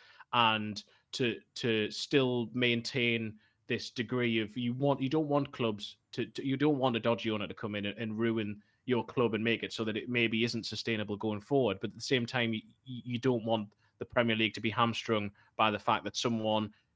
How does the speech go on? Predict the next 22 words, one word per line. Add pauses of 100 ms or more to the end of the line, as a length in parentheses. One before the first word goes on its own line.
(100)
you, (160)
you
can't
break
into
that (200)
top
six.
I'm
sure
the
top
six (220)
don't
want
that
to
happen. (260)
I'm
sure
they
are